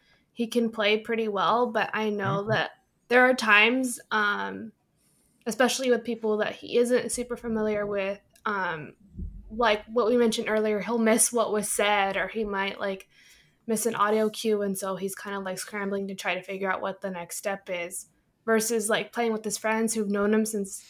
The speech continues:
Speaker 1: he was in high school that kinda know how to, like, help him out and kind of pick up the pieces where,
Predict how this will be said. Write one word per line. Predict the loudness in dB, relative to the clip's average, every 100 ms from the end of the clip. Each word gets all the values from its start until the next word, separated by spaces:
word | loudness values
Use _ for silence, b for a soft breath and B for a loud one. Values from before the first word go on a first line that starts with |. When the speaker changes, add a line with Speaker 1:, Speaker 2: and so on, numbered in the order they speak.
| B -6
Speaker 1:
he | 2
was | 4 4
in | 2
high | 2 0
school | -2 0 2
that | 0 -2
kinda | -4 -2
know | 0 2 4 2 0 -10 _ _ _ _ _ _ _
how | 2 4
to, | 2
like, | -2 -4
help | -4 -2
him | -2
out | 2 2 0
and | -4 -6
kind | -8
of | -10 -10
pick | -8 -8
up | -10
the | -6
pieces | -6 -4 -6 -8
where, | -10